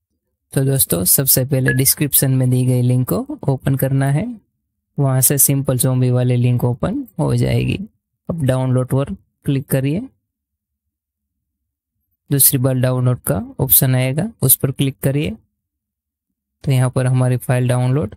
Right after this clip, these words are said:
हो गई है। अब दूसरी link को open करिए, Zombie Outbreak Simulator, Download पर click करिए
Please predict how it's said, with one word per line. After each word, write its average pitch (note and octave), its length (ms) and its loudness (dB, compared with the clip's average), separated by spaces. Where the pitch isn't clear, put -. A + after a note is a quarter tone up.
हो C3 160 0
गई A#2 260 2
है। B2+ 200 -2
अब C3 120 0
दूसरी C#3+ 340 2
link C3+ 260 0
को C3+ 160 0
open C#3 240 -2
करिए, D3 380 -2
Zombie C3 420 0
Outbreak C3 520 -2
Simulator, A#2+ 680 0
Download C3 440 0
पर C#3 160 -4
click C3 280 -4
करिए C#3 400 -2